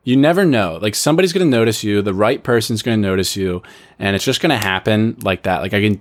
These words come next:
totally see that for you. Like, example from my life, literally a couple hours ago. Like, you know, someone, someone, uh, who has a column in, uh, for Entrepreneur Magazine reaches out to me and goes, "Would love to have you on, uh,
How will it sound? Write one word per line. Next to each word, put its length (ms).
totally 360
see 200
that 180
for 100
you. 120
Like, 200
example 520
from 200
my 160
life, 300
literally 720
a 100
couple 300
hours 300
ago. 260
Like, 240
you 80
know, 60
someone, 500
someone, 420
uh, 400
who 120
has 100
a 40
column 500
in, 380
uh, 340
for 120
Entrepreneur 360
Magazine 600
reaches 260
out 160
to 80
me 140
and 100
goes, 300
"Would 160
love 140
to 100
have 240
you 240
on, 500
uh, 520